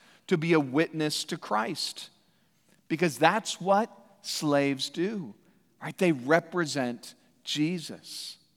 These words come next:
Now, when I worked at Merrill Lynch, we had a, a very specific dress code. You had a, had to have a dark suit with either a white or a blue shirt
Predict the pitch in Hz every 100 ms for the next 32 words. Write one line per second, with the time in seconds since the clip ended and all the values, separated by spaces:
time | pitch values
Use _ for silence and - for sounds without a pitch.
0 | _ _ _ _ _ _ _ _ _ _
1 | _ _ - 151 147 143 143 156 165 143
2 | 139 - 139 127 120 120 113 104 - 127
3 | 131 120 110 135 135 139 - 135 - 139
4 | 131 117 113 113 - - 113 95 _ _
5 | _ _ _ _ _ _ _ _ _ _
6 | 135 139 127 110 107 - 170 190 185 185
7 | 151 139 156 190 - - 160 190 - -
8 | - _ _ _ - 151 151 160 160 151
9 | 135 127 135 170 220 - - 160 147 131
10 | 165 190 - 175 143 127